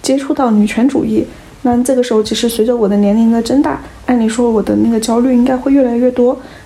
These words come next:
但是由于我自己通过接触一些女权方面的意识，知道就这一方面所谓的焦虑并不是来自于我个人的需求，而是来自于社会对我的期望。我把这个事情想明白了之后，我的焦虑感其实是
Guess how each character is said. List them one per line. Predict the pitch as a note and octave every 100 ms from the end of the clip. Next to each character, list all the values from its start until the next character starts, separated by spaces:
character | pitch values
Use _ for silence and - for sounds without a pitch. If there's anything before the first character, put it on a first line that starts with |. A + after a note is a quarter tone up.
| -
但 | B3+
是 | B3+ A#3+
由 | A3
于 | A3 G#3+ - - -
我 | G#3
自 | A#3
己 | A#3 G3+
通 | A#3 A3
过 | A3 G#3 G#3
接 | A3 A3
触 | - A3+
一 | A3+
些 | A3 G#3+
女 | G#3 F#3+
权 | - G#3
方 | A3+
面 | A3+ A3
的 | A3
意 | C4+
识， | B3+ - G3+ G3
知 | - -
道 | A#3 A3
就 | G#3+ G#3
这 | C4+ B3
一 |
方 | A#3 A3+
面 | A#3 A#3 A#3 - -
所 | G3+
谓 | A3
的 | A3+
焦 | G#3+ A3+ A#3+
虑 | B3+
并 | C4 C4+
不 | A#3+
是 | -
来 | G#3 G#3
自 | G3 B3+
于 |
我 | G#3+ G#3
个 | G#3 E4+
人 | B3 G#3+
的 |
需 | G#3 - G#3+
求， | G#3
而 | G#3 G#3
是 | -
来 | G#3+ G#3
自 | - A#3
于 | A3+ B3 - -
社 | -
会 | E4 C4
对 | A#3+ C#4
我 | A3 A3
的 | G#3+
期 | - - B3
望。 | C#4+ B3+ - - - - -
我 | B3
把 | B3+
这 | A3 C4+
个 | C4
事 | C4 D#4+
情 | D4 C4+
想 | C4+ G3+
明 | G3+ A3+
白 | C4+
了 | B3
之 | B3 D4
后， | E4+ A3
我 | G3+
的 | G3
焦 | G3+ A#3+
虑 | C4+ B3+
感 | G#3+ F#3+
其 | G3 G#3+
实 | F#3+ G3
是 | -